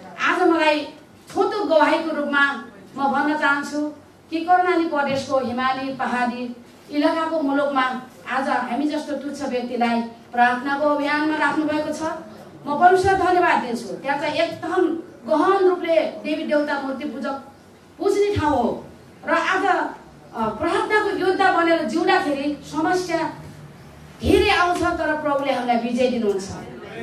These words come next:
है। त्यस कारणले गर्दा मेरो जीवनमा मलाई जब प्रार्थनाको कुराहरू, जब मलाई परमेश्वरले आफ्नो बोलावट र आफ्नो योजनाको कुराहरूमा परमेश्वरले मलाई दिनुभयो यो काम, अनि तब मलाई परमेश्वरले दिनुभएको अभिभावकहरूलाई मैले भोग्दै गएँ।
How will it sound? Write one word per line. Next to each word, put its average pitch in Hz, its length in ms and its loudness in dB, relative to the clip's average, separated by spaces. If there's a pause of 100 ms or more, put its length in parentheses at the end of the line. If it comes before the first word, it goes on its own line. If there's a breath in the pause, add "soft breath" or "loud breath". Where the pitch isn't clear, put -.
(300)
है। 269 200 -4
त्यस 381 200 -4
कारणले 381 300 4
गर्दा 285 440 2 (440 loud breath)
मेरो 370 240 2
जीवनमा 359 400 4
मलाई 320 340 2 (200)
जब 359 260 0
प्रार्थनाको 359 500 0
कुराहरू, 330 500 0 (320)
जब 311 220 0
मलाई 330 320 2
परमेश्वरले 320 540 -2
आफ्नो 311 260 -2
बोलावट 285 460 0
र 311 100 -4 (200)
आफ्नो 320 260 -6
योजनाको 302 520 -2
कुराहरूमा 269 440 0 (520 loud breath)
परमेश्वरले 370 500 2
मलाई 320 200 4
दिनुभयो 277 640 -4
यो 269 100 -4
काम, 240 340 -4 (320 loud breath)
अनि 330 180 0
तब 392 240 0
मलाई 349 200 2
परमेश्वरले 311 540 -2
दिनुभएको 262 460 -4
अभिभावकहरूलाई 339 800 2
मैले 247 180 -2
भोग्दै 247 320 -2
गएँ। 285 220 -2